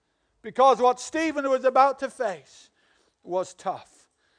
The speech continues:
And so Stephen preached the truth regardless of reactions and at risk to his own life. And Stephen was stoned to death.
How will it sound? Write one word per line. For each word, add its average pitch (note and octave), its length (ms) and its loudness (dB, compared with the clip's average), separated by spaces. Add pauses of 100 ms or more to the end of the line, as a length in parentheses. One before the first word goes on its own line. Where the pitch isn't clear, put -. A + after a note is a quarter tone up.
(440)
And A2+ 120 -20
so G3+ 460 -6 (260)
Stephen G3 460 -8
preached G#3+ 320 -12
the G3+ 80 -8
truth G#3 380 -10
regardless G3+ 580 -4
of F3+ 140 -8
reactions F#3 680 -10
and E3 240 -12 (340)
at E3+ 220 -6
risk G3 360 -10
to G#3 120 -10
his G3 160 -8
own G#3 240 -8
life. D3 480 -16 (460)
And C#3 180 -16
Stephen D#3+ 560 -14 (320)
was C#3 240 -12
stoned C#3+ 680 -14 (500)
to C#3 120 -20
death. A#2 420 -20